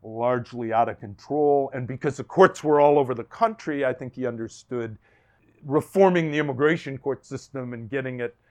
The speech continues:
to function more like a, a court system was going to be a much bigger job than getting a handle uh, on the Board of Immigration Appeals. So I think his overall view was, "You're taking my,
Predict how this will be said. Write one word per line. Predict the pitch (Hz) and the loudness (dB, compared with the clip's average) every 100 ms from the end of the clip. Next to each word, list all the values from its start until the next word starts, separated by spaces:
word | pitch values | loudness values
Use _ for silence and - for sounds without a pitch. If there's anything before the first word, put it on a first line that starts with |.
| _ | _
to | 123 | -14
function | - - 135 131 - 127 110 | -14 -8 -8 -8 -10 -10 -10
more | 110 117 | -6 -2
like | 117 113 110 | -2 -2 -6
a, | 104 98 _ _ - | -12 -14 _ _ -18
a | 120 | -18
court | - 156 160 | -2 -2 -2
system | - 131 - 123 113 | -10 -12 -10 -12 -10
was | 117 107 | -10 -10
going | 127 120 | -10 -8
to | |
be | 113 | -8
a | 117 | -4
much | 123 - - _ _ _ _ 113 - | -4 -4 -20 _ _ _ _ -18 -6
bigger | 151 127 | -4 -2
job | 110 113 123 127 123 110 98 | -6 -2 2 4 2 0 -8
than | 107 107 | -12 -10
getting | 117 107 | -10 -10
a | 101 | -14
handle | 123 117 117 107 104 101 _ _ _ _ 107 | -10 -10 -8 -8 -8 -10 _ _ _ _ -14
uh, | 101 - | -14 -12
on | 110 104 | -14 -12
the | |
Board | 98 113 113 110 | -16 -10 -10 -10
of | 107 | -14
Immigration | 101 95 104 101 107 | -16 -12 -14 -14 -20
Appeals. | 92 _ - 226 135 107 107 _ | -20 _ -10 -4 -2 -4 -12 _
So | - 147 | -8 2
I | 139 | 4
think | 214 185 | 4 4
his | 170 120 - | 2 2 -4
overall | 220 196 170 | 0 6 6
view | 135 143 | 6 2
was, | 135 127 | 4 0
"You're | 135 | -4
taking | - 139 - 131 | -2 -2 -2 -8
my, | 117 120 113 | -4 -4 -4